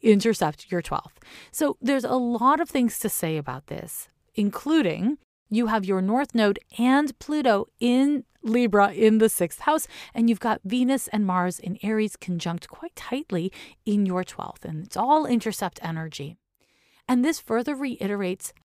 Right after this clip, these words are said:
how deeply and passionately and truly you feel called to create. And I don't know if you identify as an artist or a writer, it doesn't really matter. For you,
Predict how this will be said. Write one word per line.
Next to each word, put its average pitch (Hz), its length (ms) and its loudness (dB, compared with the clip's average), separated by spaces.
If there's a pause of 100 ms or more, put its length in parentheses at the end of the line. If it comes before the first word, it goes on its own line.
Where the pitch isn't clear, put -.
(160)
how 233 160 -2
deeply 269 600 -4
and 202 140 -4
passionately 196 840 -4
and 180 120 -6
truly 233 720 -6 (640)
you 220 220 0
feel 247 220 -2
called 190 580 -4 (300)
to 220 120 -6
create. 190 520 -8 (680)
And 240 100 0
I 240 80 2
don't 233 180 0
know 202 140 2
if 185 140 -4
you 196 220 0
identify 170 420 0
as 165 140 -2
an 233 160 -4
artist 269 480 2
or 175 100 0
a 185 60 0
writer, 240 560 2
it 202 80 -10
doesn't 190 300 -2
really 165 240 -2
matter. 160 440 -6 (460)
For 233 240 -2
you, 196 640 -2